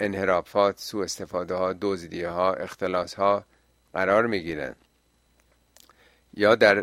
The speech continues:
تو همون سوره، اه، آل عمران آیه صد و ده می‌فرماید: "کنتم خیر امة اخرجت للناس"، شما بهترین امتی می‌تونید باشید که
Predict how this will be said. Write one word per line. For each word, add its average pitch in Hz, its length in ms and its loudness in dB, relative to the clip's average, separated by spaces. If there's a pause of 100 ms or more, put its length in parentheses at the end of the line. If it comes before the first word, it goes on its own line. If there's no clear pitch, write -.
(220)
تو 107 100 -2
همون 113 200 -2
سوره، 98 560 0 (500)
اه، 82 300 -4 (500)
آل 95 220 0
عمران 92 400 2
آیه 90 180 -2
صد 82 260 -6
و 76 40 -16
ده 98 160 -2
می‌فرماید: 104 500 -2
"کنتم 104 460 -6
خیر 101 360 0
امة 104 680 -2 (420)
اخرجت 90 600 -2
للناس"، 85 420 -8 (380)
شما 113 340 2
بهترین 113 640 0 (100)
امتی 110 560 0
می‌تونید 123 440 -4
باشید 120 560 -2 (960)
که 95 360 0